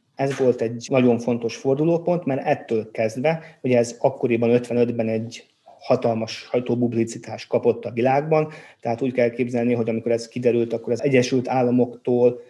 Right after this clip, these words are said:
ahogyan akkoriban fogalmaztak, Egyesült Államoktól Egyiptomon át egészen Ausztráliáig bezárólag téma volt. Mert, ö,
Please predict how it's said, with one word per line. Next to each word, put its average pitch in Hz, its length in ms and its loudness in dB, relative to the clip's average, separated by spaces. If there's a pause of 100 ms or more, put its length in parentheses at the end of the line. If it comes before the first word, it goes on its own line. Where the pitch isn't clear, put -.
(220)
ahogyan 117 560 -4
akkoriban 123 440 0
fogalmaztak, 123 560 2
Egyesült 131 420 -2
Államoktól 123 560 0
Egyiptomon 120 640 -2
át 131 240 -2
egészen 120 320 -4
Ausztráliáig 113 840 -2
bezárólag 110 640 0
téma 107 340 -2
volt. - 280 -10 (340)
Mert, 120 260 -4
ö, 139 160 -4